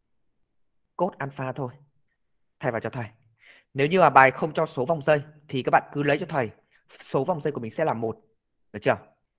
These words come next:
Bài không hề cho số vòng dây đúng không? Vậy thầy thấy lấy N là bằng một nhá. B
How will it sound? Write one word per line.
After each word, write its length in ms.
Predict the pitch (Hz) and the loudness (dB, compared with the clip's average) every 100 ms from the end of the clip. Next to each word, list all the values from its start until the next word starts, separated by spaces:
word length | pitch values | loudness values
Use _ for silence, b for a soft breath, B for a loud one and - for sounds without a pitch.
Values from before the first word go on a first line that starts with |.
| _ - | _ 2
Bài 160 | 135 | 4
không 140 | 139 165 | 4 0
hề 100 | 139 | -2
cho 160 | 156 | -2
số 140 | 151 135 | -4 -6
vòng 160 | 151 | -4
dây 140 | 147 151 | 0 0
đúng 100 | 127 | 0
không? 120 | 147 | -2
Vậy 100 | 123 | -2
thầy 120 | 127 110 | -6 -6
thấy 340 | 110 131 170 _ _ _ _ _ _ _ _ - | -6 -6 -10 _ _ _ _ _ _ _ _ -8
lấy 160 | 120 | -8
N 180 | 135 131 | -6 -4
là 220 | 127 113 | -2 -2
bằng 260 | 110 107 110 | -4 -8 -6
một 180 | 113 - | -6 -2
nhá. 240 | 147 165 170 _ _ _ _ _ _ b | 0 0 -4 _ _ _ _ _ _ b
B 100 | - | 6